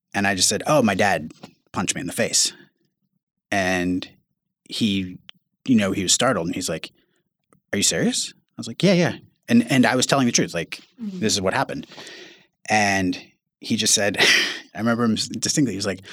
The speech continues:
Speaker 1: "Well, it had to be an accident, right?" And I just, like, looked at him, and I was like,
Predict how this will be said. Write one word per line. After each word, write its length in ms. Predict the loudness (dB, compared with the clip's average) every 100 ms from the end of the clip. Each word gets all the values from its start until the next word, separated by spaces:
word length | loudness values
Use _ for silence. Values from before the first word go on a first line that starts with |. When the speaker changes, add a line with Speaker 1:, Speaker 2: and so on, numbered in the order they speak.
| -20 -4
Speaker 1:
"Well, 100 | 0
it 40 | 2
had 220 | 2 -2
to 60 | -2
be 100 | -4
an 100 | -4
accident, 560 | -4 -2 -4 -6 -18 _ -6
right?" 220 | -2 -2 -4 -16 _ -20 -20 -18 -20 -20 _ -6
And 140 | 0 0
I 60 |
just, 220 | 2 0 0
like, 260 | -2 -6 -4
looked 260 | -2 -2
at 60 | -2
him, 120 | -2
and 80 | -2
I 40 |
was 120 | -2 -2
like, 260 | -6 -12